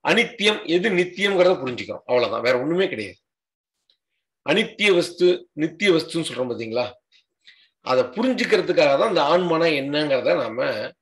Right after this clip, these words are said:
இங்க பாக்குறோம். ஆக்சுவலா என்னன்னு கேட்டீங்கன்னா, ஆன்மாவை அடைதல், நாம வந்து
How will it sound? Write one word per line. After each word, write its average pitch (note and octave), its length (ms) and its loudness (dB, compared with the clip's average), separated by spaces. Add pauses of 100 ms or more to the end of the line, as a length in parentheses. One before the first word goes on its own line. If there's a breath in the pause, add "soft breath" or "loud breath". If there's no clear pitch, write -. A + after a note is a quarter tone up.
(200)
இங்க A#2 220 -12
பாக்குறோம். - 380 -12 (1040)
ஆக்சுவலா E3+ 360 4
என்னன்னு D#3+ 320 2
கேட்டீங்கன்னா, B2 360 -4 (640 soft breath)
ஆன்மாவை F3 580 6
அடைதல், C#3 420 2 (1040 soft breath)
நாம C#3+ 220 2
வந்து D3+ 260 2